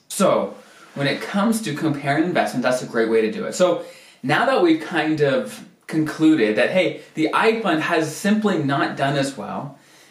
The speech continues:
as other things over the last ten years, what does that mean, right? Does that mean, hey, we should sell all the I fund that we have so far?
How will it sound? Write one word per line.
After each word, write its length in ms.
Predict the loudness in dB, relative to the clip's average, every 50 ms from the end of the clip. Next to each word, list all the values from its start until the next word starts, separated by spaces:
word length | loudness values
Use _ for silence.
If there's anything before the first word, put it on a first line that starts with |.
| _ _ -4
as 280 | -2 0 0 0 -2 -2
other 240 | -2 0 2 0 0
things 260 | 0 0 -2 -2 -2
over 120 | -4 -4
the 60 | -2 -2
last 240 | -2 -2 -4 -6
ten 140 | -8 -8 -6 -6
years, 260 | -6 -8 -8 -4 0
what 140 | 0 2 2
does 140 | 2 0 0
that 180 | 0 0 0
mean, 260 | -2 -4 -6 -10 -14 -20 _ -8
right? 320 | -4 -2 -2 -2 -2 -4 -10 -14 -8 -4
Does 100 | 0 2
that 160 | 2 2 2
mean, 160 | 0 -2 0
hey, 220 | 0 0 0 0 0
we 80 | 0
should 240 | -2 -2 -4 -6 -8
sell 480 | -10 -10 -6 -4 -2 0 2 2 2 2
all 240 | 2 2 2 2 2
the 120 | 2 0
I 200 | 0 0 0 0
fund 160 | -2 0 0
that 120 | 0 0 0
we 120 | -2 -2
have 240 | -2 -2 -2 -2 -2
so 180 | -4 -4 0
far? 420 | 2 2 2 2 2 0 0 -2